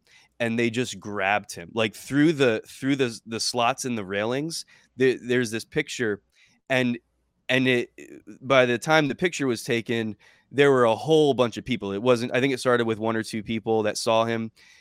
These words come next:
And then by the time the picture was taken that I saw, there were c-, probably a couple dozen people standing around this guy. And you see all these arms, like, just, like, at different levels, and they're embracing him. They're holding on to him.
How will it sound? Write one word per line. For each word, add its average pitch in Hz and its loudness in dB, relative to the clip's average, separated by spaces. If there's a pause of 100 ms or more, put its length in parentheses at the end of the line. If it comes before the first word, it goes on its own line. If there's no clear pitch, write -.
(160)
And 120 -4
then 113 0 (320)
by 123 2
the 123 2
time 139 0
the 120 -4
picture 175 -4
was 120 -2
taken 117 -4
that 107 -2
I 101 -6
saw, 117 2
there 117 0
were 113 -2 (260)
c-, - -16
probably 139 2
a 123 -2
couple 120 -4
dozen 107 -4
people 101 -8 (400)
standing 131 -2
around 113 0
this 104 -6
guy. 110 4
And 110 -4
you 113 -2
see 107 -4
all 127 0
these 117 -8
arms, 110 -4
like, 101 -4 (360)
just, 110 -6
like, 104 -4 (160)
at 117 -4
different 120 -2
levels, 120 0 (140)
and 123 -4
they're 123 0
embracing 123 -2
him. 107 -4
They're 101 -4
holding 135 -2
on 110 -2
to 110 -4
him. 98 -10